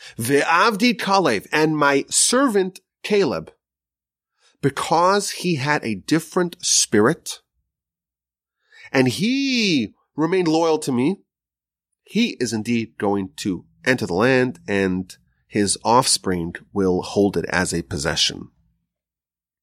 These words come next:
So Caleb is different. He had a different spirit, and therefore he is not going to be included in the decree of not entering and conquering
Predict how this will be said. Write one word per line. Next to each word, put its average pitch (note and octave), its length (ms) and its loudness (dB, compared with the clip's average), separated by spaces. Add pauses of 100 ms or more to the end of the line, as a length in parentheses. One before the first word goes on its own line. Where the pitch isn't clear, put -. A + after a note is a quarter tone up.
(500)
So - 120 -2
Caleb F#3 340 2
is A2+ 80 -2
different. A#2 400 0
He - 160 -2
had C3+ 80 2
a G#2 80 -4
different D3+ 560 0 (100)
spirit, B3 800 2
and D3+ 160 0
therefore E3 420 4
he F#3 320 -2
is A2+ 100 -4
not C3 220 2
going A#2+ 140 -2
to - 60 -12
be A2+ 80 -2
included A#2+ 560 -2 (340)
in A#2+ 240 2
the A2 100 -2
decree A2 680 -2 (260)
of G2+ 160 -6
not G#2+ 600 0 (260)
entering A#2 560 0
and F#2+ 120 -8
conquering F2+ 540 -2